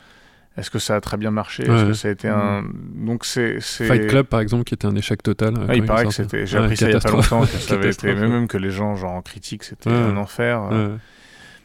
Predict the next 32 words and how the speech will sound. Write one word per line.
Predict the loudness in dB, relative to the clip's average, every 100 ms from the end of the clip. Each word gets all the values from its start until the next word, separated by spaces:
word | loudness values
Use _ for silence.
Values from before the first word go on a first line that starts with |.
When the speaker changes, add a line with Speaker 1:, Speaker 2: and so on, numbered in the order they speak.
| _
Speaker 1:
Donc | -2 -2
je, | -4 -8
je | -6
pense | -4 -4
que, | 0 2 2 2 0 0 -2 -4 -8 -12 -14 -18 -20 -20 -6
même | -2 2
moi, | 2 2
il |
y | 2
a |
plein | 0
de | -2
films | -2 -4
que | -2 -4
je |
juge | -4 -4 -2
à | -2
chaud, | -4 -6 -2 0 0 0 -2
euh, | -4
que |
j'aime | -4 -2 -2
pas, | 2 2 2
après | 0 -6
j'aime | -2 0 2
mieux, | 2 0 -2
après | -4 -10
c'est, | -6 -6 -6
c'est, | -6 -2 0 2 2 0 -4 -10 _ -20 _ _
euh, | -6 -4 -2
on | -2 0
a | 2
un... | 2 0